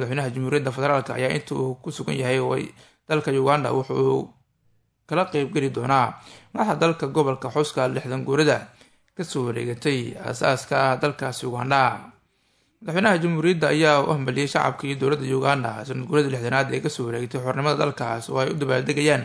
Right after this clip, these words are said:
maalmahan ugu soo aadan, isagoo tilmaamay in shacabka iyo dowladda Soomaaliyeedba ay ugu mahadcelinayaan doorka ay ka qayb, ay ka qaadanayaan ciidamada Uganda nabadda iyo xasilinta,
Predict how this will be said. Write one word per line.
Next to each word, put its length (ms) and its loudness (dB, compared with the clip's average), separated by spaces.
maalmahan 800 0
ugu 160 -6
soo 160 -6
aadan, 320 -4
isagoo 320 -2
tilmaamay 320 -4
in 80 -2
shacabka 400 0
iyo 160 -6
dowladda 320 0
Soomaaliyeedba 480 -2
ay 80 2
ugu 160 0
mahadcelinayaan 720 0
doorka 320 0
ay 80 -2
ka 80 -2
qayb, 200 -4
ay 100 -2
ka 140 -6
qaadanayaan 560 2
ciidamada 320 0
Uganda 420 0
nabadda 720 2
iyo 180 -4
xasilinta, 800 -2